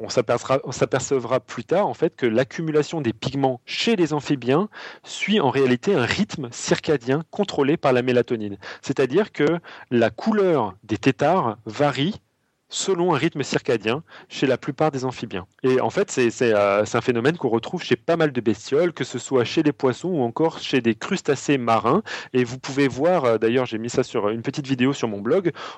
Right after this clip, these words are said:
où on voit que non seulement les variations lumineuses entraînent, euh, justement la, la, la décroissance des mélanophores, ces, ces, ces cellules qui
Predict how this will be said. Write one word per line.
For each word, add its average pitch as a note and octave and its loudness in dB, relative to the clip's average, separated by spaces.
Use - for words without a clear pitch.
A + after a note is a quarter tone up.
où C#3 -2
on C#3 2
voit D3 0
que - -2
non A#2 -2
seulement E3+ 0
les A#2 0
variations C3 0
lumineuses C3 0
entraînent, A#2+ -2
euh, F#2+ -2
justement A2 -2
la, G2 2
la, - -8
la G#2 0
décroissance D3+ 0
des A2+ 2
mélanophores, C3 2
ces, - -8
ces, - -8
ces G2+ -2
cellules B2+ 2
qui G2+ -8